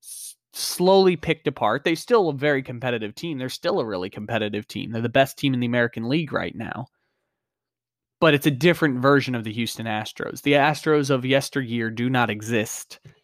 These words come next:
in the way they once did. It's a different organization, a different regime, different players, and everything was forced to be broken up after the sign-stealing scandal.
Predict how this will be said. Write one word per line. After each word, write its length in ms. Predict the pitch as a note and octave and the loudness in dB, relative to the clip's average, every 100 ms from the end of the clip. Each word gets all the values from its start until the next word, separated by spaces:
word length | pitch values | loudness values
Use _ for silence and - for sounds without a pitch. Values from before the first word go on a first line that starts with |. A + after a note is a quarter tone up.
| _ | _
in 140 | - C3 | -4 -2
the 80 | B2 | 2
way 160 | B2 | 2
they 140 | A#2 A2+ | 4 0
once 340 | A2 G#2 - | 0 -4 -6
did. 460 | A#2+ A#2 G2+ G2+ G#2+ _ _ _ | -4 -2 -2 -4 -14 _ _ _
It's 160 | A#2+ - | -4 -2
a 60 | |
different 340 | B2+ C#3+ C#3 C3 | 2 2 2 2
organization, 720 | C3 B2 A#2 B2 B2 - G#2+ | 2 0 -2 0 0 -2 -6
a 20 | |
different 340 | A#2 B2 A2 | -6 -4 -4
regime, 640 | G#2 G#2 B2+ B2 A2 G#2 F#2+ _ _ _ _ | -4 -2 0 0 0 -6 -12 _ _ _ _
different 300 | - D3 - | -2 0 0
players, 800 | - D3 D3 A2+ G2 G2 - - _ _ _ _ _ _ _ _ _ _ - | 0 2 4 4 -2 -6 -10 -12 _ _ _ _ _ _ _ _ _ _ 0
and 500 | C#3 B2+ A#2 A2+ B2 - | 2 4 0 -4 -8 0
everything 580 | C#3+ C#3 C3 C3 A#2+ A2+ - | 2 2 0 -2 -2 -10 -6
was 260 | B2 B2+ - | 2 2 2
forced 540 | - E3 D#3 C3+ - | 0 6 6 4 -2
to 80 | D3 | 0
be 120 | C3+ | 2
broken 440 | B2 C3 B2 A2+ | 2 2 0 -2
up 280 | A2+ G2+ _ _ _ - | -4 -6 _ _ _ -2
after 640 | A#2+ A#2 - A#2 G2+ A2 _ | 0 0 0 -2 -2 -6 _
the 80 | - | -10
sign-stealing 720 | A#2 B2+ A2 A2 A#2 A2+ G#2 | -2 0 0 -2 -4 -4 -4
scandal. 580 | G#2 A#2+ G#2 F2 - - | -6 -2 -2 -4 -10 -10